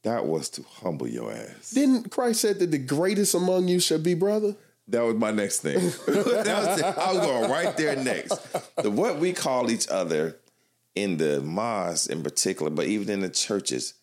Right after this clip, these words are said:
Speaker 2: Mm-hmm.
Speaker 1: we call each other brother and sister.
Speaker 2: Mm-hmm.
Speaker 1: That is the greatest title that you can have.
Speaker 2: Because what it says is, "I see you,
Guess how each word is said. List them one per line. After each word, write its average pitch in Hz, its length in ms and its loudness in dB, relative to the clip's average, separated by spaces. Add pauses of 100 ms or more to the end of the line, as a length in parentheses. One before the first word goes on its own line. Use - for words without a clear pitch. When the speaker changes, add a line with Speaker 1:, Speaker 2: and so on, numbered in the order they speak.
Speaker 2:
Mm-hmm. 220 240 2
Speaker 1:
we 139 100 2
call 104 240 -2
each - 180 0
other 71 200 -2
brother 92 540 -2
and 85 200 -10
sister. - 400 -14
Speaker 2:
Mm-hmm. 226 360 2 (240)
Speaker 1:
That 127 120 -2
is 87 140 -2
the 73 80 -2
greatest 95 480 -2
title 90 260 -2
that 85 240 -4
you 85 60 -2
can 80 140 -6
have. 55 360 -12 (840)
Speaker 2:
Because 175 320 0
what 180 180 2
it 147 120 0
says 175 360 4
is, 110 140 0
"I 160 160 2
see 170 260 2
you, 107 420 -4